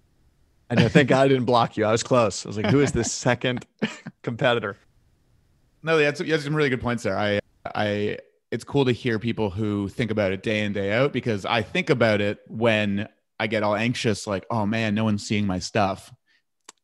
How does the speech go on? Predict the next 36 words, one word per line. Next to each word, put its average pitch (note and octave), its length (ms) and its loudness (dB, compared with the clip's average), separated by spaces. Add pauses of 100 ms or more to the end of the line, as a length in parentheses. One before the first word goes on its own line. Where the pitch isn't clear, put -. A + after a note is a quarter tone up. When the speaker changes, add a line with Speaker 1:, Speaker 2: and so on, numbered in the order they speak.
Speaker 2:
I A2+ 60 2
Speaker 1:
Yeah. A2+ 160 2
Speaker 2:
need A2 200 -2
to A2 200 -2 (240)
do A2+ 180 2
better G#2 360 4
at G#2 200 -8
this." - 360 -10 (420)
But G#2+ 300 4 (1080)
I A#2+ 120 2
may, B2+ 440 -2 (120)
but A2+ 180 -2
to A#2 180 -2
answer G#2+ 420 -4
my G#2+ 240 0
own C#3 140 -2
question, G#2 560 -4
maybe A#2 280 0
I A2 40 4
don't G#2 280 0
need A#2 240 0
people G#2+ 260 -4
to G2 80 -4
see F#2+ 260 -6
everything G2 480 -6
I'm F#2 120 -4
doing G2 460 0 (300)
because F#2+ 520 -4 (500)
it, A2 260 0
maybe A2 160 0
it's - 140 -6
not G2 140 0
all F#2+ 140 4
great. G2+ 500 -2 (260)
And, F#2+ 460 -4 (720)
and G2+ 400 -6